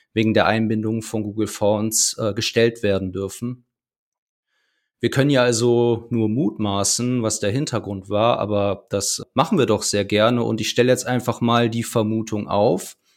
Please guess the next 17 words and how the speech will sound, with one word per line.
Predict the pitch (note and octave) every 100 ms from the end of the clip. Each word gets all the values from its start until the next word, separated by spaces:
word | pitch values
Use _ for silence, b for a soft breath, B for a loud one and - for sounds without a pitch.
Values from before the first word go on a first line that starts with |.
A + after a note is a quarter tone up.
| b b b
dass | - A#2 -
der | A2+
Franchisegeber | - B2 C#3 C3 - B2+ B2+ B2+ B2 -
auf | A2
seiner | - A2 A2 G#2+
Webseite | A#2 - A2+ G#2+ A2 - A2 A2 G#2+
gar | G#2
kein | G#2+ A2+ G#2+
Google | A2 A2+
Fonts | G#2 - G#2 G2+
eingesetzt | - A2 D3 C#3 C3 C3+ - C#3
hat | C3+ -
oder | A#2 A2 A2 G2+ G#2+ - -
dies | G#2 G#2 - _
datenschutzkonform | G#2 G#2+ - - E3 - C#3+ - C3 B2
getan | B2+ - B2 A#2+
hat | A#2 A#2+